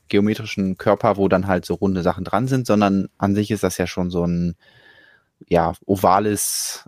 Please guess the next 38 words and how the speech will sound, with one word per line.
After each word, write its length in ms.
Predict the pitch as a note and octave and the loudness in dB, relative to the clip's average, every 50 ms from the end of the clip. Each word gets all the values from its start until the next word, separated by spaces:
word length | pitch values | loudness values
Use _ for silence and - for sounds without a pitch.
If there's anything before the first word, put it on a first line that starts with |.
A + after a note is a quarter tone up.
| - | -2
äh, 380 | - F#2+ F2+ F2+ F2+ F2 F2 F2 | 0 2 2 4 2 2 0 -2
Grundgerüst. 960 | F#2+ - A2+ B2+ C#3 C#3 - - G2+ E2+ F2+ F#2+ B2 C#3 - - - - - _ _ _ _ _ _ _ _ _ - | 0 2 2 2 2 2 2 2 2 4 6 4 4 4 0 -6 -14 -16 -18 _ _ _ _ _ _ _ _ _ 4
Ähm, 440 | G#2 G2+ G2+ G2+ G2+ G2+ G2+ G#2 G2+ - - | 4 4 6 4 4 2 2 0 -2 -4 -4
aber 160 | - G2 A2+ C3+ | -2 -2 0 0
ich 100 | C#3 - | -2 -2
kann 140 | - C#3+ | -2 -2
mir 80 | D3 C3+ | -2 0
vorstellen, 400 | - - C#3 C3+ - C#3 C3 B2 | 2 0 0 0 0 0 0 0
dass 120 | A#2+ - | 0 -2
da 60 | - G#2+ | -2 -2
so 100 | - G2+ | -4 -4
ein 40 | |
paar 320 | - - - A2+ A#2 B2+ - | -8 -6 -2 0 0 0 -2
Teile 800 | - - B2+ B2 B2 B2 B2+ B2+ B2 B2 B2 B2 B2 B2 - - - | -2 0 0 0 2 4 4 6 6 6 6 6 4 2 0 -2 -4
in 160 | A2 G#2+ G#2+ | -4 -4 -4
letzter 180 | A2 - - G#2+ | -4 -6 -6 -6
Zeit 220 | - A2 - - | -6 -6 -2 0
rausgekommen 420 | G#2 A#2 - C3 A#2 - B2 B2 A#2+ | 0 0 0 -2 -6 -4 -4 -4 -2
sind. 140 | A#2+ A2 | -2 -2
Wir 100 | G#2+ G#2 | 0 -2
hatten 140 | A2 - - | -2 -2 -2
ja 80 | A2 G#2 | -4 -4
schon 140 | - - G#2 | -4 -2 -2
über 100 | G#2 G2+ | 0 0
diese 180 | F#2+ G2+ - | 0 0 0
einmal 300 | - G#2 A2 A2+ G#2+ F#2 | 0 2 2 2 2 2
eins, 640 | - - G2+ A2+ B2 C3+ C#3+ - - - - - - _ _ _ _ _ _ _ _ _ _ _ - | 2 0 0 2 2 2 0 -2 -4 -10 -14 -16 -20 _ _ _ _ _ _ _ _ _ _ _ 0
äh, 300 | - G2+ G2+ G2+ G2+ - - - - _ _ _ _ _ - | 4 4 6 4 4 2 -4 -12 -20 _ _ _ _ _ -18
Viertelrund-Abrundungen 2250 | - - - - B2 B2 - - C3 B2+ B2 - - B2 B2 B2+ C3 C3 B2+ - - - - - - - - - _ _ _ _ _ - B2+ - - - C3+ C3+ C3+ C#3 C3+ C3+ C3+ | -16 -2 2 2 2 4 4 4 4 4 4 4 4 4 4 6 4 2 0 -2 -6 -12 -12 -14 -14 -18 -20 -20 _ _ _ _ _ -4 -4 -4 0 2 2 2 2 2 0 -2 -2
gesprochen, 480 | C3 - - - C3 C3 - - C#3+ C3 | -4 -6 -2 0 0 2 2 0 -2 0
die 80 | A#2+ G#2+ | -2 -2
zum 140 | - A2+ G#2 | -2 -2 -2
Beispiel 220 | G2+ - - G#2 | -2 -2 -2 -2
bei 120 | F#2+ F#2+ F#2 | 0 0 0
dem 200 | F#2+ F#2+ F#2+ F#2 | 0 0 -2 0
Jules 260 | - G2+ G2+ G2 F2+ | 2 2 2 4 4
Verne, 540 | G2 F#2+ F#2+ G2 F#2+ G2 G2 F#2+ F#2+ F2+ - | 4 4 4 4 4 4 2 2 2 0 0
ähm, 640 | - F2+ F2 F2 F2 F2 F2 F2 F2 F2 F2+ F#2+ | 0 2 2 2 2 0 0 0 0 -2 -4 -6